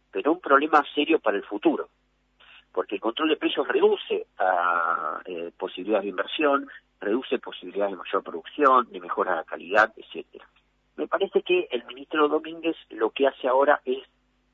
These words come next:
eh, refrescar un poco ese ambiente interno y generar esta posibilidad de introducir políticas a favor de la producción. Y en el caso puntual de las carnes,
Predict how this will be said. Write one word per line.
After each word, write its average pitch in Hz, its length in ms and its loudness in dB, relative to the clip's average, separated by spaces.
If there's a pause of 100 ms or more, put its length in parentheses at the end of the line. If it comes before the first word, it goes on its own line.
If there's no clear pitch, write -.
eh, - 180 -12
refrescar 135 520 2
un 156 80 0
poco 165 240 2
ese 139 140 -2
ambiente 147 360 -4
interno 156 680 2
y - 80 -12
generar 131 640 2
esta 117 260 0
posibilidad 107 800 0 (320)
de 113 60 0
introducir 117 640 -2
políticas 120 440 -2
a 104 60 -6
favor 98 280 0
de 101 60 -2
la 95 80 2
producción. - 420 -6
Y 135 60 -6
en 165 60 -2
el 185 60 -4
caso 214 220 2
puntual 175 300 -4
de 180 60 -2
las 165 120 -2
carnes, 208 320 -6